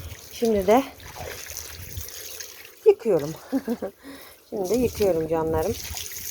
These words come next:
Vallahi oh, buz gibi, buz gibi, ne güzel. Vallahi. Balkon dedim serinlesin. Hem şöyle bir tozu toprağa gitsin. İster istemez yani toz oluyor balkon.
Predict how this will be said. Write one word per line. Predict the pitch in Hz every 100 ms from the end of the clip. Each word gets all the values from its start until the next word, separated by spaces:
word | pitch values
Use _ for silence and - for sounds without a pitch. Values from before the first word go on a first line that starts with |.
| - - - - - -
Vallahi | 104 - -
oh, | 113 226 -
buz | 233 214
gibi, | 208 202 233
buz | 233 220
gibi, | 214 226
ne |
güzel. | 220 208 202 220 - - - - - - - - -
Vallahi. | - 71 80 85 190 202 - - - - - - - - - - - - -
Balkon | 214 214 226 226
dedim | 214 202 202 226
serinlesin. | 220 220 220 214 - 220 214
Hem | 220
şöyle | - 226 208
bir | 214
tozu | 226 208 208
toprağa | 226 220 214 220 214
gitsin. | 208 - - 220 220 - - - - - -
İster | 220 220 254 240
istemez | 220 226 208 208 196
yani | 214 214 214
toz | 214 233 202
oluyor | 214 196 180
balkon. | 190 185 - 202